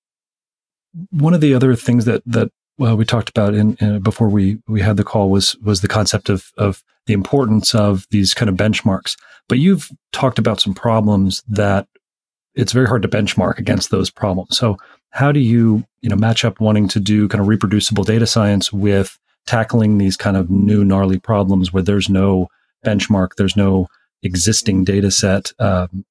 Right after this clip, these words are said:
uh, like for the paper you're publishing tomorrow on coronavirus, there's, there, there weren't, um, example molecules to, to use against that, uh,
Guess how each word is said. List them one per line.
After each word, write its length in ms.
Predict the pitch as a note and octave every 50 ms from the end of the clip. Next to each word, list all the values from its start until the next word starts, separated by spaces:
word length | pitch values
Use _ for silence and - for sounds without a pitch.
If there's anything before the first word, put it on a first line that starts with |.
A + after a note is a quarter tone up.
| _
uh, 160 | - G2+ F#2+ G2 _ _ _ -
like 120 | F#2 - _
for 100 | - G#2
the 80 | F#2+ F#2
paper 240 | - G#2+ G2 - F#2+
you're 100 | E2+ -
publishing 380 | - G#2 F#2 F#2 - - G#2 - _
tomorrow 340 | - A2+ A2 G#2+ G#2 G2+ F#2+ - - _ _ _ _ -
on 200 | A2 G2 G2 F#2+
coronavirus, 600 | - - A#2 A2 G2 G2 G#2 G2+ G2 F#2+ - -
there's, 260 | G#2 F#2+ - - -
there, 300 | - G#2+ G2+ G2+ G2+ G2 F#2+ -
there 120 | - A2+ G2+
weren't, 520 | G2 G2 A2+ B2 A#2 G#2+ G2 F#2+ - - _ _ _ _ _ _ _
um, 300 | - A2 G2+ G2 G2 A2+
example 400 | A#2 G#2 G2 G2 G#2+ G#2+ F#2+ G#2+
molecules 460 | G2 F#2+ F#2 F#2 F2+ - - F2+ E2+ -
to, 220 | - F#2+ F#2+ F#2+ - _
to 120 | - - G2+
use 400 | F2+ E2+ F#2 F#2+ F#2 F2 E2+ -
against 380 | F#2+ - - F#2 F2+ - -
that, 160 | - F#2 F2 -
uh, 120 | G2+